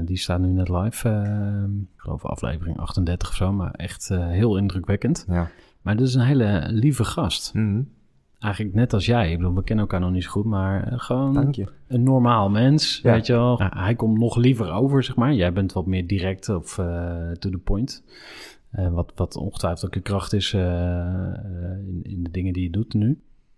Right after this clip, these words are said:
Speaker 1: Maar dan zit je tegenover iemand die gewoon met twee vingers, eh, bij wijze van spreken iemands nek kan breken.
Speaker 2: Hmm.
Speaker 1: En hij zei ook van, ja, die kwetsbaarheid verstoppen, dat levert zoveel stress op. Want als je het moet verstoppen, dan heb je de hele tijd een geheim.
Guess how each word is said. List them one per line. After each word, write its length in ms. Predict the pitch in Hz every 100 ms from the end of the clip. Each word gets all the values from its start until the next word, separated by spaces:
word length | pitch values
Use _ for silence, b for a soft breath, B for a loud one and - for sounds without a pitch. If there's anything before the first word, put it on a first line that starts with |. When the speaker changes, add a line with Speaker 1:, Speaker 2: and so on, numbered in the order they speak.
| _ _ -
Speaker 1:
Maar 380 | 101 95 92 - - -
dan 380 | - 92 92 - 80
zit 220 | 92 104
je 80 | 98
tegenover 440 | 104 101 107 107
iemand 260 | 98 90 85
die 140 | 95
gewoon 220 | 87 90 90
met 140 | 92
twee 260 | - 98 85
vingers, 400 | 98 98 87 95
eh, 80 |
bij 140 | 87 87 87 87
wijze 40 | 87
van 160 | 90
spreken 320 | 90 - 95 101
iemands 220 | 98 95
nek 180 | 98 95
kan 140 | 104
breken. 500 | 87 87 87 110 175 -
Speaker 2:
Hmm. 280 | 101 92 85 b b b -
Speaker 1:
En 160 | 95 95
hij 160 | 95
zei 220 | 101 101 92
ook 120 | 90
van, 160 | -
ja, 300 | 95 104 90 73
die 260 | 90 101
kwetsbaarheid 580 | - 107 127 113 98 101
verstoppen, 600 | - 98 - 135 165 214 - _ _ _ _ _ _
dat 180 | 101 101
levert 340 | 101 104 98
zoveel 280 | - 101 92
stress 300 | - 120 92
op. 220 | 80 - -
Want 120 | 87
als 140 | 85
je 60 | 101
het 80 | 95
moet 180 | 98
verstoppen, 480 | - - 131 131 143
dan 120 | 127 107
heb 100 | 107
je 60 |
de 60 | 104
hele 120 | 117
tijd 160 | 110 98
een 60 |
geheim. 360 | - 90 92